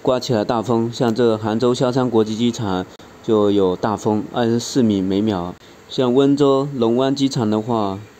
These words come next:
大面积取消了航班，也是受台风的影响。可以看到，目前超强台风灿都主要是影响台湾的北部，然后这个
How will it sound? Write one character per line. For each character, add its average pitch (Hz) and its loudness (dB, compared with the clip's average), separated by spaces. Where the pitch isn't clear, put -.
大 139 -2
面 120 0
积 127 -2
取 110 -6
消 110 -2
了 101 -4
航 104 -4
班， 110 -4
也 117 -2
是 120 -4
受 127 0
台 117 -4
风 123 -2
的 117 2
影 107 0
响。 107 -4
可 139 2
以 135 6
看 151 2
到， 131 4
目 143 4
前 127 0
超 151 0
强 135 2
台 131 2
风 131 2
灿 135 0
都 127 2
主 120 0
要 110 2
是 120 0
影 107 2
响 98 -4
台 104 -4
湾 127 0
的 127 2
北 98 -2
部， 113 2
然 107 -2
后 107 0
这 113 -2
个 98 -2